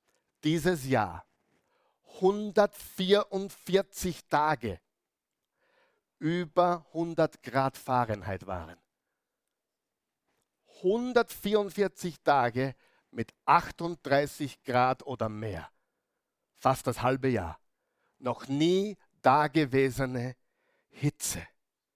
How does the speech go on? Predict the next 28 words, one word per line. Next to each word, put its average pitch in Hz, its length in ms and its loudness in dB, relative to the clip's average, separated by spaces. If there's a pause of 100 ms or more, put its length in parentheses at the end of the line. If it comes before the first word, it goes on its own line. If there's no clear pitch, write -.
(1200)
Und 139 140 4
ich 156 80 6
habe 180 120 2
das 165 140 4
alles 185 240 6
jetzt 175 240 2
gesagt, 175 480 4
um 156 140 0
nur 160 200 2
anzuschneiden, 180 920 2
was 170 160 2
alles 180 340 4
passiert 180 560 0
ist. 190 220 2 (380)
Und 151 120 -6
ich 175 80 6
habe 185 140 4
noch 151 180 2
nicht 214 320 2
einmal 240 300 6
das 214 160 0
schmutzige 226 840 2
Corona-Wort 175 880 2
in 127 100 -4
den 120 120 -2
Mund 117 240 -8
genommen. 104 460 -6 (1500)
covid, 202 720 2